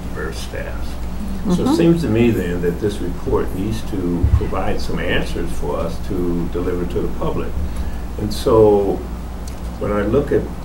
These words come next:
Speaker 1: your first table here with your job group profile, I was encouraged to see that you had some breakdowns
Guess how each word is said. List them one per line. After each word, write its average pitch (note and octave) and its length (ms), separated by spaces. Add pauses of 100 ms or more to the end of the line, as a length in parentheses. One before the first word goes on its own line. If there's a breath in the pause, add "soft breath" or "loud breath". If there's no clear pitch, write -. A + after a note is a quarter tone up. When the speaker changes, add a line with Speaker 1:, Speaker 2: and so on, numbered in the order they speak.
(360)
Speaker 1:
your G2+ 200
first - 380 (100)
table B2 300
here G2 260
with F2 180
your F2 80 (140)
job C3+ 400
group G2+ 180 (560)
profile, F2 640
I G2+ 100
was G2+ 220
encouraged C#3+ 540
to F2 100
see F2+ 400 (640)
that - 240
you D2 80
had - 320
some G2+ 240
breakdowns G2 680